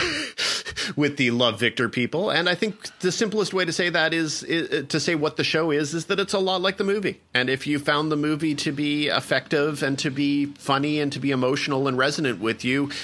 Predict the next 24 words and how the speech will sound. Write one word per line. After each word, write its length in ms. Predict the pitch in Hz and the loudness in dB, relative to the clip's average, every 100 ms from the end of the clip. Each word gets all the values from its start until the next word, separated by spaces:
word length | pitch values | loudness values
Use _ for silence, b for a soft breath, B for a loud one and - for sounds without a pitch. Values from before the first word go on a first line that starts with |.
| B B - - | B B -10 0
the, 160 | 151 - 147 | 0 0 -2
the 120 | 151 | -2
T 220 | - 160 | 0 0
V 100 | 143 | 2
show 220 | 156 143 | 2 2
is 80 | 98 | 2
very 180 | 139 139 | 2 2
similar. 380 | - 117 120 117 | 2 2 2 2
It 80 | |
has 160 | 127 120 | 2 0
a 40 | |
lot 280 | 117 113 120 | 2 2 2
of 220 | 123 110 - B B - | 2 -2 -10 B B -6
very 500 | 110 139 147 143 131 | 0 2 4 2 0
good 500 | 113 135 127 123 - B B B - | 0 2 2 0 -6 B B B -2
people 540 | 151 143 143 127 127 | 0 2 2 2 2
in 400 | - 123 117 107 | 2 0 2 -2
small 500 | - - 120 123 123 | -4 0 2 4 2
roles 600 | 110 110 107 107 101 - | 2 2 2 2 -2 -4
that 280 | - 101 - | -2 0 4
I 100 | 110 | 2
really 600 | 113 113 110 113 107 - | 4 2 2 0 -2 -4
enjoyed. 680 | 107 110 107 92 98 98 95 | -2 0 0 2 4 2 2
Uh, 640 | - - 92 92 92 92 | -4 -2 0 2 2 0